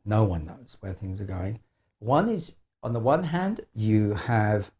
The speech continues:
a massive expansion of the things we call media, the platforms, the processes, the ways of receiving things that we call media, from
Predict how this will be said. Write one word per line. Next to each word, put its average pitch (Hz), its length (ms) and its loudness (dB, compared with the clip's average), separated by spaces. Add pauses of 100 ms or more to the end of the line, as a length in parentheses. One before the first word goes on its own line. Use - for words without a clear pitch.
a 104 80 -2
massive 147 580 2
expansion 107 640 -2
of 95 180 -2
the 98 80 -2
things 110 380 0
we 98 100 0
call 120 320 2
media, 80 400 -6 (120)
the - 80 -20
platforms, 95 580 -4
the - 80 -14
processes, - 880 -10 (440)
the 95 60 -12
ways 92 360 0
of 87 180 -6
receiving 95 600 0
things 98 460 -12
that 95 140 -12
we 98 120 -6
call 95 300 -8
media, 95 440 -10 (760)
from 95 300 -2